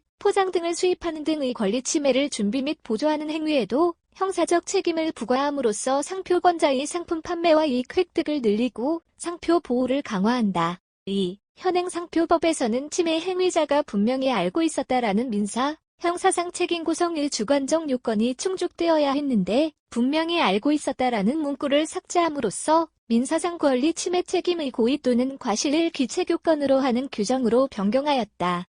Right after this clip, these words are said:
형사상 처벌은 고의를 요건으로 한다. 삼, 특허법 수정의 중점은 다음과 같다. 일, 의약품 특허 연계 제도는 씨피티피피의 규정이며 제네릭 의약품의 의약품 허가증 신청이 허가되기 전에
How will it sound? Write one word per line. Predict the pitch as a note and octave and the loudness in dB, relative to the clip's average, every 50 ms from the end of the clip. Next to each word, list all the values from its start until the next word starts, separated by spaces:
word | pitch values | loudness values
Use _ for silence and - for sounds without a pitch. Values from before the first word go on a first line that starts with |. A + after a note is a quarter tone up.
| _ _ _ _ _ _ | _ _ _ _ _ _
형사상 | - F#4+ F#4+ F#4 - F#4+ F4 - E4+ E4+ | -4 -2 -2 2 2 2 2 2 -2 -4
처벌은 | D#4+ - E4 D#4 D4+ D4 D4+ D#4 D#4+ E4 | 0 0 2 4 4 4 2 0 -2 -4
고의를 | - - A3+ A3+ A#3 A3+ A#3 C#4 C#4 | 0 2 4 4 4 4 2 0 0
요건으로 | A3 G3+ G3 - - D#4 D#4+ D#4+ D#4 D4 C#4+ | 0 0 -2 0 0 0 0 2 2 2 2
한다. | C4+ B3+ A3 G3+ F3+ F3 E3+ E3+ E3+ F3 - _ | 2 2 0 -2 -2 -2 -4 -4 -6 -8 -12 _
삼, | - - F4 E4 D4 G#3+ E3+ D#3+ - - _ _ _ _ _ _ _ | -4 -2 0 2 2 0 0 -2 -6 -14 _ _ _ _ _ _ _
특허법 | - G4 - - D#4 F4 E4 - | -6 -4 -2 2 2 2 2 2
수정의 | - - F4+ - F4 E4 E4+ E4 E4 | 0 -4 0 2 0 0 0 -2 -2
중점은 | - B3+ B3+ - C4 A3+ A3 A#3+ C4 C#4+ | -2 -2 -2 0 0 0 2 0 0 -2
다음과 | - A#3 G3+ F3 G3 A3+ B3 C#4+ C#4 | -4 -2 0 0 0 2 2 0 0
같다. | - G#3+ E3+ - _ A3+ A#3+ C4+ C#4+ C#4+ - _ _ | 0 -4 -8 -6 _ 0 0 0 0 -2 -6 _ _
일, | - A3 A#3 C4 C#4+ D#4 D#4+ - _ _ | 0 2 2 2 2 -2 -4 -8 _ _
의약품 | G3+ G#3+ A3+ C4 C#4+ - - E4 D#4+ D#4+ - | -2 2 2 2 2 0 -4 -6 -8 -6 -2
특허 | - F4+ - - F4+ E4+ | -2 -4 -2 2 2 2
연계 | E4 D4 C4+ C4+ C#4+ D4 | 2 2 0 0 -2 -2
제도는 | C#4+ - B3 G#3+ A3 F#3+ F3 G3 C4+ D#4+ E4 - _ _ | 0 0 -2 0 0 0 0 0 -2 -4 -6 -10 _ _
씨피티피피의 | - - - D4+ - - D#4+ - - F#4 - F#4 E4+ - - E4+ E4 C#4+ A#3+ A#3+ | -8 -6 -6 -4 -2 -4 -2 -2 -2 -2 0 0 0 0 0 0 2 2 0 0
규정이며 | - - A#3+ G#3 B3 A#3+ A3+ G#3+ F#3 F3 F#3+ B3 D#4 F4 E4 - _ _ _ | 0 -2 -2 -2 2 2 2 2 2 2 2 2 2 0 0 -4 _ _ _
제네릭 | - - A#3 A3+ C4+ D4+ D#4+ E4+ - | -2 0 2 4 4 4 2 2 0
의약품의 | A3+ A3 A3+ A3 A3 - - E4 E4+ D#4+ D4+ C4+ | 0 0 0 0 -2 -2 -6 -4 -2 0 2 2
의약품 | G#3+ A3+ B3+ D4 - - E4 D#4+ D#4+ D#4+ | 4 4 4 2 2 -4 -6 -6 -6 -2
허가증 | - G4 F#4 F#4 E4+ - - E4 E4+ | -2 0 2 2 0 0 0 -4 -2
신청이 | - - F4+ F4 - F4 C#4+ C#4 D4 D#4 | -4 -4 -4 -2 -2 -2 -2 -2 -2 -4
허가되기 | D#4+ - F#4 F4 F#4 F4 E4+ D#4+ D4 - C#4+ | -4 -2 -2 2 2 2 2 2 -2 -2 -2
전에 | - A3+ G3 F3+ F3+ F#3 A3+ D4 | -2 -2 -2 0 2 2 2 0